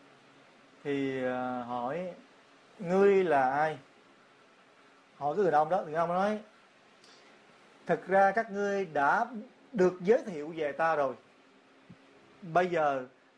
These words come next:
ta, các ngươi hãy cho ta biết về các ngươi. Trước cái đã."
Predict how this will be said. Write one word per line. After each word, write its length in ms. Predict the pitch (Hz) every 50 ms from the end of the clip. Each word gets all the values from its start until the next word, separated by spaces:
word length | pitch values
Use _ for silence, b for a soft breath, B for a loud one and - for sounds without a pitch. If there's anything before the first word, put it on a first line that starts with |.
| _ -
ta, 640 | 175 175 175 175 175 175 175 175 170 165 160 160 - - _ _ _ -
các 100 | 208 202
ngươi 180 | 196 185 180
hãy 140 | 156 143 151
cho 160 | - - 208
ta 80 | 196 190
biết 200 | 190 208 277 277 -
về 200 | 175 175 156 -
các 180 | - 185 170
ngươi. 140 | 170 170 156 - - _ - - - - - - _ _ - - - - - - - _ - - - - - - - - - -
Trước 120 | - 233 247 254
cái 80 | 214
đã." 140 | 160 147 160